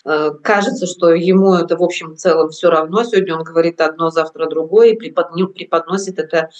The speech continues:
как гениальность тактики, да, гениальную тактику. На самом деле это всё связано с его потерей лица, потерей его, э, как это сказать, с-,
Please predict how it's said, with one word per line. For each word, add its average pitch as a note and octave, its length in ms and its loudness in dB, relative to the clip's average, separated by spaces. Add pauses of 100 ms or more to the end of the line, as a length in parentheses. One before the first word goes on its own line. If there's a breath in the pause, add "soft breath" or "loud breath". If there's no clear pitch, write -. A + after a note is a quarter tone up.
(160 loud breath)
как E3+ 180 0
гениальность F3 720 0
тактики, - 500 -4
да, C#3+ 180 -2
гениальную D#3 520 -4
тактику. - 600 -10
На F#3 100 0
самом C4 260 2
деле B3 240 4
это G#3 180 0
всё A3+ 200 0
связано F3+ 520 -2
с - 140 -10
его E3+ 220 0
потерей D#3 560 -2
лица, E3 580 0
потерей F3+ 480 0
его, E3 760 2
э, D3 400 0
как F3+ 160 -10
это C#3+ 120 -14
сказать, C#3+ 380 -2
с-, D3 460 -6